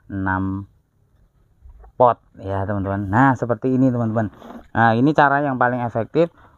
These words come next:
untuk, eh, mencacah tanaman agar tanaman ini tidak perlu disungkup dan dia tidak layu. Itu caranya seperti ini. Jadi kita menggunakan media yang pas,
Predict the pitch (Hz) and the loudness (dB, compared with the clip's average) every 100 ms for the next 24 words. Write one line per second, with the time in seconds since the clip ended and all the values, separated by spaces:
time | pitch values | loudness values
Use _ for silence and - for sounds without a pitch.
0 | - 123 120 156 - 127 123 117 117 117 | -4 -2 2 2 0 -4 2 4 4 2
1 | 110 107 117 104 110 107 120 135 127 113 | 2 0 0 -2 0 0 0 0 0 -2
2 | 107 110 110 107 110 123 131 123 104 110 | 0 0 0 0 0 -2 -2 -6 -6 -6
3 | 104 107 160 156 139 131 123 - 107 95 | -8 -8 -4 -4 0 0 0 -2 -8 -4
4 | 117 120 117 101 113 127 147 127 117 - | -4 -4 -6 -4 0 2 2 0 -2 -8
5 | _ - 135 156 147 139 147 147 139 120 | _ -8 -4 0 0 0 -2 -4 -6 -8
6 | 120 117 110 98 - _ - 107 117 123 | -8 -6 -4 -6 -10 _ -12 -10 -6 -4
7 | 123 113 104 101 110 107 - 110 101 98 | -2 -2 -4 -2 -4 -4 -6 -6 -4 -4
8 | 98 - 120 139 | -6 -4 0 2